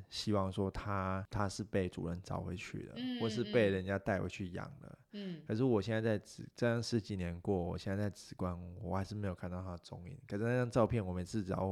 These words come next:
Speaker 1: 文献回顾，就是F B的回顾，几年前我就会
Speaker 2: 很想它。
Speaker 1: 很想它，
Speaker 2: 哦，
Speaker 1: 哎。
Speaker 2: 那我觉得换好一点的方向想，我觉得它应该是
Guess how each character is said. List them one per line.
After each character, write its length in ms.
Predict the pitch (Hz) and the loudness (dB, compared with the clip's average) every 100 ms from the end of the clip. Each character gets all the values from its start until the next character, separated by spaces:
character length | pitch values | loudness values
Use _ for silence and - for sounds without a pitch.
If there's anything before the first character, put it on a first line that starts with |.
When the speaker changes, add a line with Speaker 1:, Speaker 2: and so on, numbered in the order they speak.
| 90 | 0
Speaker 1:
文 140 | 104 | -4
献 180 | 95 113 | -2 -2
回 160 | 95 90 | 0 -2
顾， 260 | 107 95 - - - - | 0 0 -2 -20 -20 -6
就 120 | 113 | -4
是 140 | 107 | -2
F 220 | 101 107 101 | -2 -2 -2
B 180 | 110 101 | 0 0
的 100 | 87 | 0
回 200 | 92 90 | 0 -2
顾， 280 | 101 90 | -2 -2
几 200 | 85 95 | -4 -8
年 200 | 92 95 | -4 -4
前 220 | 98 92 104 | -4 -8 -8
我 160 | - 92 | -4 -2
就 160 | 107 98 | 2 2
会 240 | 98 90 - | 2 -2 -6
Speaker 2:
很 260 | 202 208 | -6 -6
想 280 | 226 214 160 143 | -6 -6 -8 -6
它。 300 | 170 165 165 | -2 -2 0
Speaker 1:
很 180 | 98 | -2
想 280 | 98 92 82 | 0 -4 -4
它， 160 | 82 87 | -6 -2
Speaker 2:
哦， 720 | 92 196 226 254 254 247 208 | 0 2 2 2 2 0 -2
Speaker 1:
哎。 80 | - - - - | -4 -18 -18 -2
Speaker 2:
那 120 | 381 | 0
我 60 | 220 | 2
觉 100 | 233 | 0
得 80 | 226 | 2
换 280 | 320 247 202 | 0 0 -8
好 300 | - 175 202 | -4 -2 -2
一 20 | |
点 220 | 226 175 | -2 -4
的 260 | 156 151 147 - | -4 -10 -12 0
方 180 | 233 226 | 2 2
向 240 | 226 196 | -2 -6
想， 200 | 175 151 | -4 -6
我 40 | 160 | -4
觉 120 | 185 | -4
得 80 | 190 | -2
它 140 | 233 240 | -2 0
应 80 | |
该 160 | 240 233 | 0 -2
是 260 | 233 247 | -2 -8